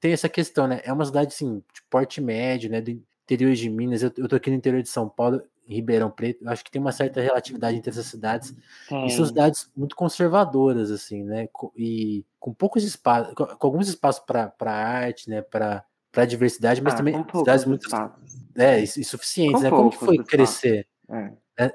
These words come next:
Speaker 1: Na, numa cidade assim?
Speaker 2: Olha, ela é muito engraçado, porque assim, eu não sei como é aí, mas
Speaker 1: Hum.
Speaker 2: quando eu fui aí, eu senti muita semelhança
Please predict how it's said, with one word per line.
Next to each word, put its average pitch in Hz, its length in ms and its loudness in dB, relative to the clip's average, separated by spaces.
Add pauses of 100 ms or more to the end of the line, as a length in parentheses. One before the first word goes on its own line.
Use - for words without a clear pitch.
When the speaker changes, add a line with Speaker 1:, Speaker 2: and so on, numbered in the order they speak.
Speaker 1:
Na, 117 200 -2
numa 120 160 0
cidade 117 300 4
assim? 101 480 -6 (280)
Speaker 2:
Olha, 123 580 0 (260)
ela 151 300 2
é 160 40 2
muito 170 220 0
engraçado, 170 500 -2
porque 139 240 -4
assim, 135 260 -4
eu 117 60 -4
não 151 140 -2
sei 175 140 0
como 151 340 0
é 123 100 2
aí, 127 240 -2 (340)
mas 123 220 0
Speaker 1:
Hum. 117 60 -10
Speaker 2:
quando 156 160 6
eu 180 80 6
fui 117 220 4
aí, 127 200 8
eu 123 80 6
senti 123 300 -6
muita 123 300 0
semelhança 131 720 -2